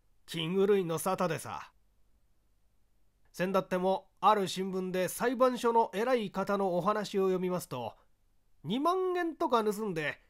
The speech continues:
地方の商店会に高飛びした男が、ふと暗闇で男女の二人連れが歩いているのを見て、それを尾行し、女の入っ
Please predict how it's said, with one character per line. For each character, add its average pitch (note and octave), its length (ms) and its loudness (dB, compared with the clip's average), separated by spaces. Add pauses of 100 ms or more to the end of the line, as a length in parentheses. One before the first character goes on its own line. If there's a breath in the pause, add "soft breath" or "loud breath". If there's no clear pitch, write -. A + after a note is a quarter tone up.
(120)
地 F3 160 -6
方 G#3 220 4
の D#3+ 140 -4
商 G3 240 -2
店 G3 80 -2
会 D#3 200 -4
に C#3 160 -6
高 D#3 280 -6
飛 G3+ 120 -2
び F#3 120 -2
し - 80 -8
た E3 120 -2
男 D#3+ 300 -4
が、 G2 220 -10 (720)
ふ - 160 -14
と C#4 160 0
暗 B3 300 -2
闇 A#3+ 280 0
で G#3 240 0 (280)
男 C#4+ 220 0
女 A3 140 0
の G3+ 160 2
二 C4 220 -2
人 B3+ 200 -2
連 - 0 -
れ B3 120 6
が A#3 200 4
歩 A#3+ 140 2
い G#3 60 -4
て G#3+ 160 4
い A3 40 2
る A3+ 100 0
の G3+ 120 2
を F#3+ 60 0
見 G3 120 -2
て、 A2+ 240 -4 (380)
そ G3+ 220 -4
れ A#3 140 6
を A3 200 8
尾 D#3 260 -2
行 F#3+ 220 2
し、 C3+ 300 -8 (1000)
女 F#3 440 0
の F3+ 180 2
入 E3+ 240 -2
っ C#3+ 80 -10